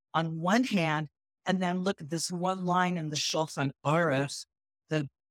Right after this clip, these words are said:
the code of Jewish law that says you should not inquire of an astrologer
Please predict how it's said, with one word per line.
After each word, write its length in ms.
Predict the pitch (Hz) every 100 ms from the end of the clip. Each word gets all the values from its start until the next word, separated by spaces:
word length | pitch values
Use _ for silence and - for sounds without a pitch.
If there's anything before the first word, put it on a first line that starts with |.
| _ -
the 80 |
code 280 | 151 185 170
of 140 | 170 139
Jewish 360 | 170 151 -
law 220 | 160 156
that 200 | 156 143
says 360 | - 147 143 143
you 80 | 147
should 220 | - 156
not 220 | 151 147
inquire 520 | 151 135 160 143 147
of 120 | 143 135
an 100 | 123
astrologer 840 | 123 - 131 131 127 - 123 107